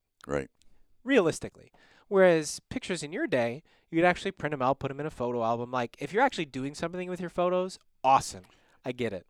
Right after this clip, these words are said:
Speaker 1: And you had to pay for each picture.
Speaker 2: Oh, yeah. I
Speaker 1: So
Speaker 2: remember that.
Speaker 1: you were more careful <laughs>
Speaker 2: That's right.
Speaker 1: about taking 'em. It wasn't like I took thirty pictures of the same thing. It was, "No,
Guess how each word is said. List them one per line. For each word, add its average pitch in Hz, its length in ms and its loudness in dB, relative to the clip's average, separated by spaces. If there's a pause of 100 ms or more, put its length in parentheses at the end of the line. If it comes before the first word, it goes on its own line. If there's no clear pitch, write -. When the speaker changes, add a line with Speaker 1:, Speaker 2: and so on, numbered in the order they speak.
Speaker 1:
And 90 140 -2
you 80 120 0
had 85 220 -2
to 80 60 -4
pay 82 260 -6
for 73 360 -10
each 78 300 -12
picture. - 340 -18 (220)
Speaker 2:
Oh, 147 120 2
yeah. 135 280 -2 (400)
I 254 180 2
Speaker 1:
So 349 40 0
Speaker 2:
remember 392 280 -2
that. 98 260 0
Speaker 1:
you 143 140 8
were 143 100 8
more 143 220 6
careful - 800 4
<laughs> - 40 -20
Speaker 2:
That's 185 200 4
right. 226 80 8
Speaker 1:
about 135 220 12
taking 143 400 8
'em. 92 80 -4 (300)
It - 40 0
wasn't 175 280 10
like 160 180 8
I 147 100 10
took 170 240 6
thirty 147 380 8
pictures 131 480 4
of 101 80 0
the 95 80 -2
same 110 260 4
thing. 98 280 0 (320)
It 131 60 6
was, 110 280 6 (240)
"No, 123 320 8